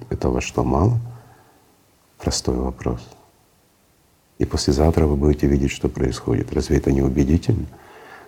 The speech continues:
Разве не убедительно то, что происходит сейчас? Это, извините, разве это выше вашего интеллекта? Зачем вы, люди, принижаете себя?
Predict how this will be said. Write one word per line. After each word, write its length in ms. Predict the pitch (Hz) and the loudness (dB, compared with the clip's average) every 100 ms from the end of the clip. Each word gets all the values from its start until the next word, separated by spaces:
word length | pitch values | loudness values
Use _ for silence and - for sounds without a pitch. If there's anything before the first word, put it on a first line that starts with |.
| - | -2
Разве 260 | 71 71 73 | 0 4 4
не 60 | |
убедительно 580 | 67 65 67 85 - 69 | 4 2 2 2 2 -2
то, 180 | - 85 | 4 4
что 180 | - 67 | 4 0
происходит 640 | 69 69 - 71 62 - | 2 2 2 0 0 -2
сейчас? 500 | - 65 - - - - - - - - - - _ _ _ _ _ _ _ | -4 -4 -6 -6 -10 -20 -20 -20 -20 -20 -20 -20 _ _ _ _ _ _ _
Это, 920 | - 78 80 78 73 69 64 62 64 69 - - - | -4 4 6 8 6 4 2 -2 -4 -8 -14 -18 -6
извините, 500 | - - 80 85 69 | -4 2 4 4 4
разве 240 | 69 69 71 | 2 2 0
это 160 | 71 | 2
выше 380 | 71 92 117 147 | 6 6 6 4
вашего 440 | 135 107 - 90 | 4 4 4 6
интеллекта? 560 | 80 78 76 69 62 - - _ _ _ _ _ _ - | 6 4 2 2 -2 -12 -20 _ _ _ _ _ _ -2
Зачем 380 | 71 - 143 95 | -2 4 6 8
вы, 80 | |
люди, 200 | 85 113 | 6 6
принижаете 720 | - - 78 90 117 82 64 - | 4 4 4 6 8 6 4 -4
себя? 340 | - 65 64 | -4 -4 -4